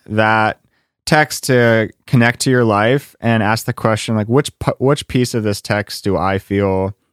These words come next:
like, particularly drawn to, uh, at this time? You know, maybe it's like, if it's Psalm twenty-three, it's like something about the rod and the staff,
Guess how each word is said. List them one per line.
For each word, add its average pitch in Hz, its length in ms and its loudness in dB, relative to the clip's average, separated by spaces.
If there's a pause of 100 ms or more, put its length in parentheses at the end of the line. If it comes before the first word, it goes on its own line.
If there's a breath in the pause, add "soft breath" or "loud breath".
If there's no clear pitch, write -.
(100)
like, 104 140 -6
particularly 107 400 -4
drawn 90 420 -2
to, 82 380 -6 (560)
uh, 92 220 -2
at 90 80 -6
this 95 180 -4
time? 85 360 -6
You 90 60 -4
know, 90 120 -4
maybe 92 320 -2
it's 90 200 -6
like, 90 440 -6
if 98 220 -6
it's 87 160 -6
Psalm 92 280 -4
twenty-three, 95 640 -2
it's 90 180 -6
like 90 340 -6 (640)
something 117 380 2
about 110 300 0
the 104 100 2
rod 101 320 2
and 98 100 -2
the 95 60 -2
staff, 90 560 -6